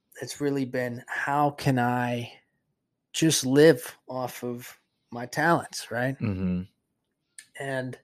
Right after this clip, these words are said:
Speaker 1: it's interesting you talking about time and valuing time. And one thing that I found, I do, I do really love,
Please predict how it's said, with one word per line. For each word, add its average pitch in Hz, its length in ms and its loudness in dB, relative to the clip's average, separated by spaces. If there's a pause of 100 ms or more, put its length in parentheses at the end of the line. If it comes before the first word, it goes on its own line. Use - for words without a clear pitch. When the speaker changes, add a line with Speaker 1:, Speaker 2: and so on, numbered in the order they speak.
(520)
Speaker 1:
it's 139 200 0
interesting 131 520 2
you 120 80 2
talking 120 360 2
about 117 300 -2
time 135 420 0
and 113 140 -4
valuing 117 400 -2
time. 131 480 -2
And 110 160 -8 (680)
one 139 220 4
thing 139 240 2
that 123 120 2
I 117 100 2
found, 139 460 4
I 113 100 -2
do, 139 440 4 (560)
I - 160 -6
do 143 340 2
really 131 460 2
love, 123 600 0